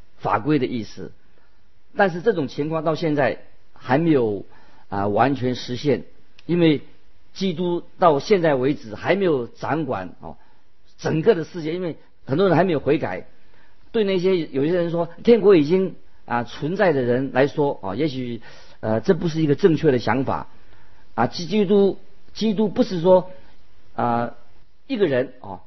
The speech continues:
用某一种特别的形式或者某种制度、某种法规来治理这个国度。天国就是那些什么？就是那些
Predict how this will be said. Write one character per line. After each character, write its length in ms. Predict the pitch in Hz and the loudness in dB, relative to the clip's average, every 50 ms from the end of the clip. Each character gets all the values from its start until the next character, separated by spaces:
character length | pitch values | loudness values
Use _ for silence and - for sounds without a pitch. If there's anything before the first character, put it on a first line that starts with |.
| - - | -6 -2
用 200 | 208 202 175 156 | 0 0 2 2
某 220 | 135 - 160 170 | 2 4 4 2
一 60 | 180 | 2
种 260 | 147 143 117 117 113 - - - - - - | 2 0 -2 -4 -6 -12 -14 -18 -18 -16 -2
特 220 | - 240 226 175 | 2 4 4 4
别 120 | 135 160 | 4 0
的 120 | 156 160 156 | -2 -2 -4
形 340 | - - - 127 151 175 160 | -4 -6 -4 -2 -2 -2 -2
式 200 | - 185 165 131 | -2 -2 -2 0
或 120 | 175 185 | 2 2
者 100 | 165 156 | 2 4
某 220 | 139 131 160 185 | 4 4 4 4
种 220 | 156 147 120 117 110 | 4 2 0 -2 -4
制 200 | - - 190 160 | -6 -4 -4 -2
度、 240 | 147 165 151 123 - - - - - - - - - - - - - | 0 -2 -2 -2 -4 -8 -12 -14 -14 -16 -18 -18 -18 -18 -18 -14 -6
某 240 | - 143 165 226 254 | 2 4 4 4 6
种 220 | 196 185 180 196 | 4 0 0 -2
法 260 | 151 - - 107 117 | -4 -6 -6 -4 -4
规 220 | 123 139 185 185 165 | -4 -2 0 0 0
来 240 | 131 123 135 139 - - - - - - - - - | 0 -2 -4 -4 -6 -10 -16 -16 -16 -16 -16 -12 0
治 140 | 262 277 190 | 4 4 6
理 120 | 135 123 | 6 6
这 120 | 107 - 143 | 6 6 4
个 80 | 127 | 4
国 240 | 107 117 113 123 131 | 4 4 4 6 6
度。 200 | 120 147 107 - - - - - - - - - | 4 4 2 0 -2 -6 -6 -6 -6 -8 -4 2
天 220 | - 226 254 240 | 6 6 6 6
国 180 | 190 165 165 175 | 6 4 4 4
就 120 | 175 202 | 4 2
是 120 | 175 165 165 | 0 0 2
那 140 | 180 185 165 | 2 2 2
些 140 | 165 170 | 2 2
什 100 | 151 135 | 0 0
么？ 160 | 123 120 117 117 | 0 0 0 -2
就 140 | - 214 | -2 0
是 80 | 185 202 | 0 2
那 120 | 202 196 | 2 4
些 180 | 180 190 185 180 | 4 2 2 0